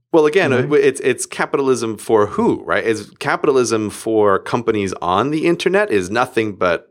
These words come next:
Speaker 1: it's nothing but just, like, the most pure market competition ever. You know, people can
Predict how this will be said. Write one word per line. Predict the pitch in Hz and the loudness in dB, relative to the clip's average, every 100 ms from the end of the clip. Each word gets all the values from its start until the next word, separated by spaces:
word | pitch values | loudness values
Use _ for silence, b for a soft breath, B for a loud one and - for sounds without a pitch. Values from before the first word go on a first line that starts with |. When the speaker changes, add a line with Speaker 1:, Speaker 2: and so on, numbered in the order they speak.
| - | -6
Speaker 1:
it's | 101 95 | -6 -2
nothing | 123 123 104 | -4 -2 -4
but | 98 92 | -2 -4
just, | 98 | -2
like, | 92 90 | -4 -2
the | 87 | -4
most | 104 113 - - | 0 0 -2 -8
pure | - 139 120 | 0 4 4
market | 107 110 110 101 | 4 0 -2 -4
competition | 107 101 98 104 - 87 - | -6 -4 -6 -6 -6 -8 -4
ever. | 107 113 - - _ B B B B - | -2 -2 -8 -18 _ B B B B -8
You | |
know, | 95 | -6
people | 87 123 117 104 | -2 2 4 2
can | - 95 92 | 0 -6 -6